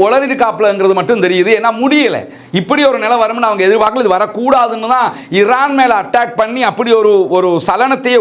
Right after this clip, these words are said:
உண்டாக்கினாங்க. இம்மானுவேல் மெக்ரான் தன்னுடைய எக்ஸ் பக்கத்துல வெளியிட்டிருக்கக்கூடிய ஒரு அறிக்கையில என்ன சொல்றாருன்னு கேட்டா, பாலஸ்தீனத்தை தனி நாடாக, தனி அரசாங்கமாக அங்கீகரித்த மிகப்பெரிய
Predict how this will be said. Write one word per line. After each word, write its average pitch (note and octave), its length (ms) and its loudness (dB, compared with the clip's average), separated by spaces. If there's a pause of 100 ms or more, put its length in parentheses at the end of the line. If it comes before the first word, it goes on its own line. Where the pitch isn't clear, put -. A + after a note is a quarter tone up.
உண்டாக்கினாங்க. F3+ 640 -2 (320)
இம்மானுவேல் C#4 600 2
மெக்ரான் F#3+ 420 -2
தன்னுடைய G#3 320 2 (360)
எக்ஸ் - 240 -10
பக்கத்துல B3+ 320 2
வெளியிட்டிருக்கக்கூடிய G#3 840 0
ஒரு F3 160 2
அறிக்கையில A3+ 340 0
என்ன F3+ 140 -2
சொல்றாருன்னு D#3+ 380 -2
கேட்டா, E3 200 0 (380)
பாலஸ்தீனத்தை B3 920 2 (160)
தனி A3 240 -4 (140)
நாடாக, A#3+ 640 2 (140)
தனி G3 160 -2 (120)
அரசாங்கமாக B3 800 0
அங்கீகரித்த F3 520 -4 (540)
மிகப்பெரிய C#4 720 0